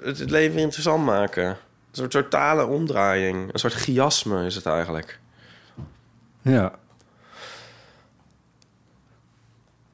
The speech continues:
Speaker 2: Ja, maar ik zie het probleem niet zo.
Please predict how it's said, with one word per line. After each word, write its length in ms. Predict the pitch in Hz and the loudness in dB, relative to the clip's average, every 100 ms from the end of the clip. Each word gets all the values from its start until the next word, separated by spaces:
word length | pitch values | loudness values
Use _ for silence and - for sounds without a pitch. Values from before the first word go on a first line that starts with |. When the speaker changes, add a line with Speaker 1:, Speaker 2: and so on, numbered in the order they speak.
| _ _ _ _ _ _ _ | _ _ _ _ _ _ _
Speaker 2:
Ja, 460 | _ 117 120 143 135 - - - _ - | _ 4 6 4 0 -6 -18 -20 _ -4
maar 160 | 120 - | -2 -2
ik 200 | 131 - | -4 -2
zie 180 | 151 | 0
het 80 | 131 | 0
probleem 420 | 127 110 113 202 208 | 2 2 6 6 6
niet 200 | 185 - | 6 6
zo. 400 | 160 131 123 | 6 8 6